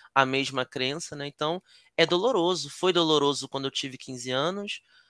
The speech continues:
foi doloroso quando eu tive vinte e quatro anos também pra poder sair, e segue sendo doloroso até hoje, porque minha mãe continua nessa religião, é, esse meu tio também ainda tá nessa religião, também é ancião,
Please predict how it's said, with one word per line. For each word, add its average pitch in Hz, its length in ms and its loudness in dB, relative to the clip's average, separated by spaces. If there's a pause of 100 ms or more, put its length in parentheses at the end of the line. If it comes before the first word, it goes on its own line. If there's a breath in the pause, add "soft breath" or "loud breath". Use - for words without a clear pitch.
(120)
foi - 260 2
doloroso 147 480 4
quando 139 160 -2
eu 139 60 -2
tive 131 260 -6
vinte 131 220 -8
e - 40 -4
quatro 131 340 -2
anos 127 200 -2
também 127 140 -6
pra 127 120 -6
poder 123 260 -6
sair, 131 520 0 (300)
e 180 360 0
segue 196 400 6
sendo 208 240 0
doloroso 190 400 2
até 202 220 -2
hoje, 190 360 -2
porque 151 220 -4
minha 151 160 2
mãe 160 300 0
continua 151 420 -4
nessa 139 280 -2
religião, 135 640 -2 (720)
é, 139 360 8
esse 160 240 6
meu 160 140 2
tio 156 320 0
também 143 500 2 (140)
ainda 139 320 2
tá 147 180 4
nessa 156 220 -2
religião, 139 480 -2
também 135 280 -4
é - 40 -2
ancião, 135 600 -2